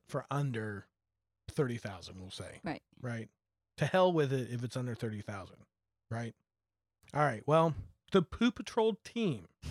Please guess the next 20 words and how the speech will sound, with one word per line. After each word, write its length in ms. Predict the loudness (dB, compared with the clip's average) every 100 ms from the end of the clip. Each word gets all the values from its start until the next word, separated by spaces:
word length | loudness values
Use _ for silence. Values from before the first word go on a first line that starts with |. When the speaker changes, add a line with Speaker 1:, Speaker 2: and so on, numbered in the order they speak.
| -4 -6 _ -20 _ _ _ _ _ -20 -6
Speaker 2:
<laughs> 260 | -6 -2 -4 -4 _ -20 -10 2
Speaker 1:
The 40 | 4
Speaker 2:
It's 160 | 6
Speaker 1:
members 280 | 6 8 8 6 6
Speaker 2:
like 140 | 0 0
the 140 | -4 -6
show 260 | -2 0
for 160 | 0 -4
kids, 300 | 0 0 -2
Paw 260 | 0 0 0
Patrol. 560 | -4 -6 -4 -4 -6 -6
Sorry. 420 | -4 -2 -2 -4 0
<laughs> 80 | -2 -2 _ _ _ -4
Speaker 1:
The 60 | -2
Speaker 2:
Poop 100 | 2
Speaker 1:
members 460 | 4 4 4 4
Speaker 2:
Patrol. 180 | 4 6 6
Speaker 1:
of 100 | 4
the 200 | 0 0
Poop 480 | -2 -4 2 2 0